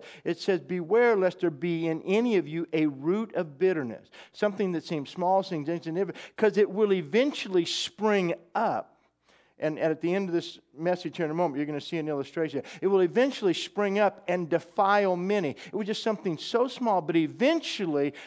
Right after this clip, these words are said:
that thing will spring up and defile many. And it will go into areas and, and, re-, and, and, and, and reach into relationship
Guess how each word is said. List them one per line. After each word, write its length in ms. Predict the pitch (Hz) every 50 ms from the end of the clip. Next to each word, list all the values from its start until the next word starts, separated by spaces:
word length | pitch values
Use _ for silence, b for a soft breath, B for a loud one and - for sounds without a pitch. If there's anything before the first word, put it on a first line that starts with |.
| B
that 220 | B 190 220 220 -
thing 180 | 233 226 220
will 60 | 196
spring 320 | 180 - - 214 208 208 208
up 160 | 196 - - -
and 160 | 196 190 180
defile 580 | 160 180 - - - 196 185 180 175 165 156 156
many. 360 | 170 196 240 247 208 160 - B B 185
And 140 | B 208 208
it 40 | 202
will 120 | 180 185
go 260 | 175 - 220 226 254 254
into 240 | 247 - 233 220
areas 460 | - 196 208 214 214 220 220 208 - -
and, 120 | 185 -
and, 240 | - 165 160 156 156
re-, 180 | 196 214 - - - 143 - - - - - B B B B
and, 220 | B 160 165 151 -
and, 220 | 147 165 147 -
and, 240 | - - 160 160 -
and 220 | - 156 156 151
reach 260 | 165 208 220 - - 220
into 140 | 190 175 165
relationship 720 | 170 170 185 214 233 - - 185 156 - 175 160 -